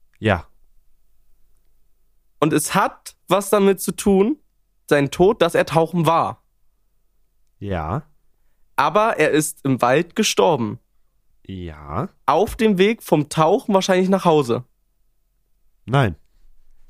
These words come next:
Speaker 2: Er wollte in den Wald.
Speaker 1: Nein.
Speaker 2: Er wollte nicht in den Wald.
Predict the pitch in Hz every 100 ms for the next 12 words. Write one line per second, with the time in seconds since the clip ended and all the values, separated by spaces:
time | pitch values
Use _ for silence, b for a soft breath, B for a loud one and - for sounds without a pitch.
0 | - - - - 147 139 214 185 127 113
1 | 104 101 95 - - _ _ - _ _
2 | _ _ 131 151 123 82 _ _ _ _
3 | _ - _ - 127 131 123 226 - 160
4 | 107 104 98